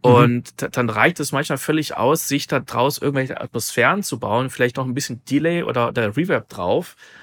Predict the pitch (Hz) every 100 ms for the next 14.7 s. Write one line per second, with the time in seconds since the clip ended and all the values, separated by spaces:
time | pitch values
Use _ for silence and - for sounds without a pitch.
0 | - - - _ - 110 107 107 104 _
1 | - 135 110 _ _ _ _ - 131 110
2 | - _ _ _ 160 120 - _ _ _
3 | _ - 120 104 - _ - - _ -
4 | 110 107 - - 120 110 - - 90 143
5 | - - 165 156 147 143 143 135 156 135
6 | 131 135 135 - 147 135 156 - 135 131
7 | 135 - - - - 120 123 135 151 131
8 | 143 156 - _ - 113 104 113 87 -
9 | _ 117 202 - - _ _ - - 117
10 | 113 _ _ _ 127 131 120 123 101 110
11 | 92 _ - 101 87 113 95 90 _ _
12 | _ _ _ _ _ _ 151 170 190 180
13 | 101 110 - 117 - - 92 85 104 127
14 | 135 123 120 - 73 67